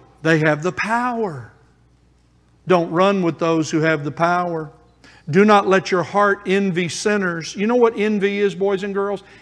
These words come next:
Envy means that you want to be like somebody else.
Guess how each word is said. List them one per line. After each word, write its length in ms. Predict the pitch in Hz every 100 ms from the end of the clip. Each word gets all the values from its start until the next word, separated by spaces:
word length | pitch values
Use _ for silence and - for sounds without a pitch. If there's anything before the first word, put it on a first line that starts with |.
| -
Envy 400 | 208 262 233 220
means 360 | 190 196 190 165
that 200 | 165 190
you 80 |
want 240 | 185 196 170
to 60 |
be 220 | 135 180 175
like 300 | 165 156 -
somebody 600 | 160 156 143 135 127 127
else. 420 | 113 117 -